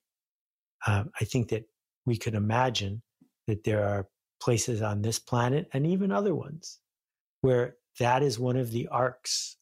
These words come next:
of how organisms can interact with each other.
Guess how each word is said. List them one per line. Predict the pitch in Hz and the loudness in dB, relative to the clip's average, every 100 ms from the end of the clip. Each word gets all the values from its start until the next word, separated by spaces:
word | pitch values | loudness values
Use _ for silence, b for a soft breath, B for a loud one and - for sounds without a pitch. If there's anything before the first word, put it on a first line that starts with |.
| - | -6
of | 113 | -4
how | - 113 113 - _ _ _ - | -2 0 -2 -6 _ _ _ -2
organisms | 113 117 110 117 107 - | 0 0 0 -2 -4 -4
can | 110 | -2
interact | 110 107 113 117 143 - | -2 -2 -2 -2 -4 -8
with | 98 | -10
each | 101 - | -8 -10
other. | - | -10